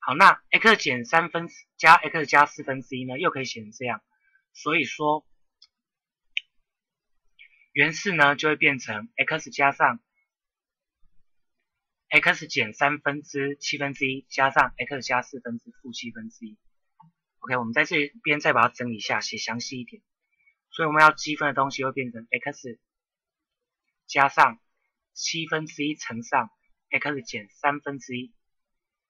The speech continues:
才负七分之一，把它往外写，减掉七分之一乘上 X 加四分之一，D S。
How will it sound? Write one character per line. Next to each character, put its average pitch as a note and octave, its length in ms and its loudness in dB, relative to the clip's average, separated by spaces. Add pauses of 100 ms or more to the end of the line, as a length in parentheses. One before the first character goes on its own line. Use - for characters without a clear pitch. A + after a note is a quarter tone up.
(220)
才 A#2+ 180 -6
负 D#3 200 -14
七 C#3 200 -6
分 C3+ 160 -8
之 C3 120 -12
一， B2 60 -8
把 A#2 240 -4
它 A#2+ 80 -12
往 G#2+ 140 -14
外 B2 160 -6
写， - 280 -14 (460)
减 A2+ 200 -10
掉 D3 200 4
七 C#3+ 220 -8
分 C3+ 180 -6
之 B2+ 140 -12
一 B2+ 100 -10
乘 A2+ 220 -16
上 A#2+ 260 -6 (360)
X C3+ 320 -10
加 B2 200 -2
四 - 240 -16
分 A2+ 220 -14
之 - 160 -20
一 A2 120 -20 (800)
，D A2 220 -12
S。 - 180 -20